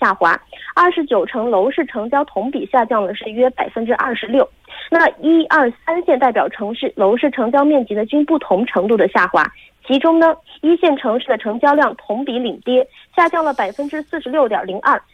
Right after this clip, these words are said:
北京、广州同比降幅超过了五成，二线城市呢，成交面积环比减少了百分之四点一一，同比呢，下降了百分之二十三点零三。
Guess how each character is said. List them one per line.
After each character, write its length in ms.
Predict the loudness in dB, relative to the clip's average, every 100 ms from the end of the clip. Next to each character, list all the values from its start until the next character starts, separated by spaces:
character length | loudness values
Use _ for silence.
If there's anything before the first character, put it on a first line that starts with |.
| _ -4
北 180 | 0 0 -2
京、 220 | -4 -4 _
广 260 | -2 -2 0
州 200 | 0 0
同 220 | -2 -4
比 160 | -4 -4
降 220 | -2 -2
幅 160 | -2 -8
超 200 | -2 0
过 160 | 2 2
了 120 | 0
五 180 | -2 -8
成， 260 | -6 -6 -6 -18 -20 -2
二 180 | 2 2
线 220 | 2 -2
城 260 | -2 -6 -6
市 160 | -4
呢， 160 | -4 -6 _
成 280 | -8 -6 0
交 180 | 0
面 180 | 0 -2 -4
积 100 | -10
环 260 | -4 -2
比 160 | -2 -2
减 220 | 0 2
少 160 | 4 4
了 100 | 4
百 160 | 2 0
分 160 | -2
之 100 | 0 -2
四 100 | 0
点 160 | 0 0
一 80 | -2
一， 260 | -4 -8 -10 -16 -10
同 240 | 0 2
比 140 | 2 0
呢， 100 | 0 2
下 180 | 4 4
降 180 | 2 2
了 80 |
百 200 | 2 0
分 160 | -2 -2
之 80 | 0
二 180 | 0 0
十 100 | -4
三 240 | -2 0 2
点 220 | 0 0
零 100 | -4 -2
三。 160 | -2